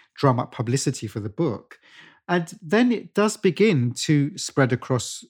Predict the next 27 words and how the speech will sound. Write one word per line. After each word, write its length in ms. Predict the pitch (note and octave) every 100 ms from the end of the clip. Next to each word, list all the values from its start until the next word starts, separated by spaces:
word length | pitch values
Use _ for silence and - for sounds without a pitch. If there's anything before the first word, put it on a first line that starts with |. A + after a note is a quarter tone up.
| -
the 180 | B2
globe. 480 | B2 C3 A#2+ C3+ D#3 _ - - -
There's 160 | D#3 D#3+
a 40 |
folio 600 | - F#3 F3+ E3+ D3 C#3+
that 300 | C3 C3+ -
may 300 | D#3+ E3 F3
have 520 | D#3 C3+ C3 A#2 - _ _ _ _
ended 360 | D#3 C#3+ C3+ B2+
up 280 | B2+ - C#3+
in 140 | B2+
Padua 680 | - - F3 D3 A2 G#2 B2 _ _ - _ -
at 140 | D#3+
the 80 | D#3
hands 360 | E3+ D#3 C#3+
of, 160 | D3 C3
you 80 | E3
know, 220 | C#3 B2 -
Venetian 880 | - C#3 D3+ C#3+ - D3 C#3+ C#3+ - _ _ _
traders 540 | - - C#3+ D3 D#3+
or 140 | C3+ B2
ambassadors 800 | A#2+ A#2+ C#3+ - D3 E3+ F#3 -
who 100 | C3+
were, 240 | B2+ A#2+ - - _ -
who 100 | C#3+
were 360 | C3+ C3 C3 -
consuls 840 | - C#3 E3 - D3+ F3 D#3 -